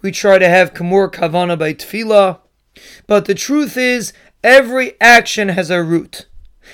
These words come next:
and the root to our actions are our midas.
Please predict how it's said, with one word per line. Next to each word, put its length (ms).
and 200
the 120
root 500
to 120
our 220
actions 800
are 200
our 180
midas. 600